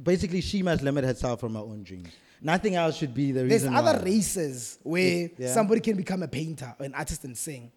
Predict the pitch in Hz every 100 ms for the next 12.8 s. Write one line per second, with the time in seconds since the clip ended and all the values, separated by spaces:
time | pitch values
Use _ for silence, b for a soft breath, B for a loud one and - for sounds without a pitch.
0 | _ _ _ - 160 160 - 175 131 120
1 | 107 - _ _ - 127 120 131 143 160
2 | 147 131 139 143 139 123 113 135 123 135
3 | 175 175 208 202 139 123 120 120 113 107
4 | 104 104 147 113 120 131 135 139 156 123
5 | 123 113 110 107 151 151 156 165 180 170
6 | 165 147 135 147 131 127 117 117 123 123
7 | 156 135 117 123 123 165 160 165 120 127
8 | 110 98 107 120 151 127 117 113 - _
9 | - 190 190 185 180 180 185 165 143 185
10 | 202 208 202 185 214 202 156 185 165 165
11 | 160 - 147 120 - _ - 165 170 165
12 | 151 226 226 233 214 202 180